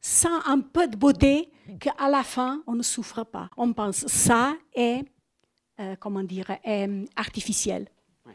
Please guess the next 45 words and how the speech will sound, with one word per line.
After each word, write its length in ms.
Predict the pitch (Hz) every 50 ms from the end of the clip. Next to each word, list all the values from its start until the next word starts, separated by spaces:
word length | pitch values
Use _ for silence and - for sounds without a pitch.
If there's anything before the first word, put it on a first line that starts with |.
| _ - - - - - - 151
C'est 260 | - - 220 214 -
tellement 380 | - 359 370 359 349 381 381 370
des 180 | 320 262 269 247
gens 260 | 208 240 311 320 311
qui 160 | - - 233
meurent 320 | 226 247 285 302 269 220 202
des 340 | 190 208 196 196 196 185 180
coups 160 | - 311 349
de 60 | -
fusil, 480 | - - 262 226 190 202 254 294 277 233
des 180 | 196 226 226 214
gens 260 | 185 214 277 269 277
qui, 280 | 277 - 233 226 220 208 - - - - - -
euh, 140 | 226 214 202
qui 160 | - - 220
sont 180 | - - 247 254
éventrés, 760 | 254 254 190 190 254 240 220 - - 208 226 254 285 302 269 - -
de, 140 | 196 202
de, 200 | 190 175 196 214 - - - - - -
de 220 | 208 226 220 220 -
coule 280 | - - 294 302 - 220
le 240 | 196 196 214 240 254
sang 360 | - - - - 311 311 285 240
partout, 560 | - 254 240 226 - - - 330 359 370 403 392 - - _ -
qu'à 260 | - - - 254 247
la 140 | 247 247 240
fin, 380 | - - 254 254 277 302 320 -
on 100 | 190 226
dit, 320 | 226 208 208 254 285 370 _ _
ça 300 | - - - - 277 285
ne 80 | 262 233
me 100 | 220 214
touche 240 | - 214 190 - -
pas. 200 | - 190 196 - - - _ -
Parce 220 | 269 247 - -
qu'il, 400 | - - 302 285 294 285 262 277 - - -
il 220 | 339 269 269 254 233
doit 260 | 262 294 330 359 359
avoir 400 | 320 262 277 285 277 269 254 247
dans 160 | 208 262 262 269
l'art 440 | 254 254 254 269 311 320 - - -
un 120 | - 285 285
équilibre. 680 | 311 294 302 285 277 262 254 247 202 220 214 226 214 214 _ _
Si 280 | - - - - 277 320
est, 140 | 339 320